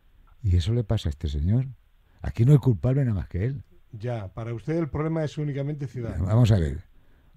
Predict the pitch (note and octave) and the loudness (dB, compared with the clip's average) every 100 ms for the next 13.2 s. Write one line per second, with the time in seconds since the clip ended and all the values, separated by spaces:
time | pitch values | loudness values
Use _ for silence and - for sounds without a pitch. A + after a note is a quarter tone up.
0 | _ - - - - G2 G#2 A#2 A#2+ G2 | _ -20 -20 -20 -4 2 4 4 2 2
1 | F3+ - F3+ C#3+ B2+ C#3+ A3 - - - | 2 4 6 6 4 2 -4 -12 -18 -16
2 | - - - A#2+ F3 G3+ F#3 E3 D3 C#3+ | -16 -4 4 6 8 6 6 6 4 4
3 | E3 F3 - C3+ C#3+ - A2+ A2 D#3+ E3 | 4 2 0 2 2 2 0 2 2 4
4 | D3+ E3 D#3 - D3+ C#3 D#3+ E3 C3 C3 | 4 2 0 0 -2 0 0 2 2 2
5 | E3 E3+ F3+ D3+ D#3 A#2+ - - A2+ A#2 | 2 2 2 2 2 -2 -8 -4 0 2
6 | C#3 C#3 - _ _ _ - F#2+ G#2+ B2 | 2 0 -4 _ _ _ -8 -4 -2 0
7 | C3 D3 B2 B2 A2+ - F2+ A#2 F#2 D3+ | 0 0 0 0 0 0 -2 -2 -2 -2
8 | D#3+ - B2 C3 C3 B2 _ _ _ G#2+ | -2 -2 -2 -2 -4 -6 _ _ _ 0
9 | G2+ F#2 F#2+ B2+ D3 - B2+ - A2+ - | 0 0 -2 0 0 0 -2 -2 -8 -12
10 | _ _ _ - - A2+ F2 D#2+ - F2 | _ _ _ -14 -4 -2 -2 -4 -4 -4
11 | - A#2+ B2+ A2+ D#2 F2 F#2+ - - _ | 0 0 0 -4 -4 -2 -2 -4 -16 _
12 | C3 B2+ C#3 C#3 D#3+ D#3 C#3+ - C#3 C3 | 2 4 2 0 0 0 -2 -2 -2 -2
13 | F2+ | -4